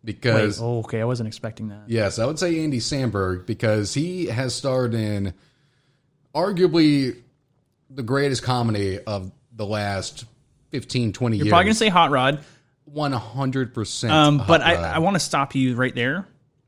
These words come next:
Speaker 2: While I, I absolutely love that movie, and also the scene where, um, they're singing with the whole town, and then all of a sudden it turns into rioting.
Speaker 1: Yes.
Speaker 2: <laughs>
Speaker 1: It
Speaker 2: Um,
Speaker 1: started off super positive.
Speaker 2: But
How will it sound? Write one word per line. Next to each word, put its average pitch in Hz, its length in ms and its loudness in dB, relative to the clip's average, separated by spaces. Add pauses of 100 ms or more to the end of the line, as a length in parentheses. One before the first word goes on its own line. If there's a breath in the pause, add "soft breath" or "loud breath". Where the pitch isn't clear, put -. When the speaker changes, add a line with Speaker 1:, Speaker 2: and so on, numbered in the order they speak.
(360)
Speaker 2:
While 147 400 4
I, 131 200 6
I 120 200 2
absolutely 123 340 0
love 113 140 -2
that 123 120 0
movie, 147 240 2
and 131 80 2
also 120 260 -2
the 117 100 -4
scene 123 440 0
where, 113 420 -2 (280 soft breath)
um, 113 260 -2
they're 117 220 -2
singing 120 680 -2 (100)
with 123 160 -10
the 123 80 -4
whole 127 160 -2
town, 117 440 -4
and - 20 -2
then 120 80 -2
all 120 140 -2
of 120 60 -4
a - 20 -8
sudden 123 160 -2
it 113 40 -8
turns 120 180 -2
into 120 180 -2
rioting. 107 540 -6
Speaker 1:
Yes. - 560 0 (160 loud breath)
Speaker 2:
<laughs> - 140 -14
Speaker 1:
It 180 60 2
Speaker 2:
Um, 147 120 6
Speaker 1:
started 262 280 2
off 208 180 0
super 233 340 -4
positive. 170 560 -2
Speaker 2:
But 233 380 2